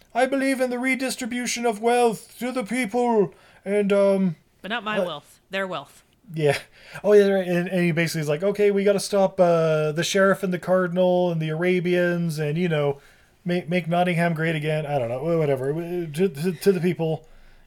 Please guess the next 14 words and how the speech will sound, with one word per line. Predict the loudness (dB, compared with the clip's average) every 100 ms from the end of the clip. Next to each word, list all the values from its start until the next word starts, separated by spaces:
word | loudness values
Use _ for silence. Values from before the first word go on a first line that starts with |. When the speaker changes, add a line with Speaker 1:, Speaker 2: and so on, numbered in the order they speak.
| -6
Speaker 1:
And | 0 2 2 0 -4 -10 -12 -12 -20
<laughs> | -20 -20 -14 -8 -6 4
basically | 4 6 4
after | 4 4
this | -2 -2
speech, | -4 -4 -6 -4
which | -4 -4 -10 -6
was | -4 4
not | 4 8
rousing | 8 8 4
at | -2
all, | -2 -2 -6 -10 _ _ _ -8
uh, | -2 0 0
Speaker 2:
Yep. | -2